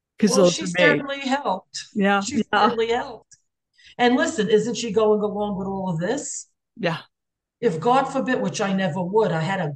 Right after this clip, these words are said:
Speaker 2: God forbid, a child like that, I would call the people and say, "Stay away from my daughter. She's, she's dangerous."
Speaker 1: Yes.
Speaker 2: I would not allow my kid to steal someone's child. I'd sooner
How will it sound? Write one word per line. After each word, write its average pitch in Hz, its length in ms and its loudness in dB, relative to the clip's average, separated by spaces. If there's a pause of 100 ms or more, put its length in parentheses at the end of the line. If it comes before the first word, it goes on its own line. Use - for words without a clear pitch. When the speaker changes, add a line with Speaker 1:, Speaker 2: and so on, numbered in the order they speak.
(180)
Speaker 2:
God 226 240 -2
forbid, 143 400 -4
a 143 80 -6
child 233 500 0
like 151 240 -2
that, 160 280 -2 (680)
I 226 140 -4
would 247 180 -4
call 214 260 -8
the 190 100 -10
people 202 280 -8
and 180 100 -6
say, - 360 -6
"Stay 226 300 -2
away 202 200 -2
from 170 160 -10
my 170 140 -2
daughter. 156 400 -2
She's, 143 640 -6 (420)
she's 202 280 -10
dangerous." 135 840 -4 (160)
Speaker 1:
Yes. 170 420 -2
Speaker 2:
I 196 100 4
would 247 260 -2
not 240 240 4
allow 233 280 4
my 185 220 2
kid 156 280 -4
to 151 80 -12
steal 151 320 -6
someone's 143 500 -6
child. 220 480 0 (320)
I'd 214 160 0
sooner 233 420 2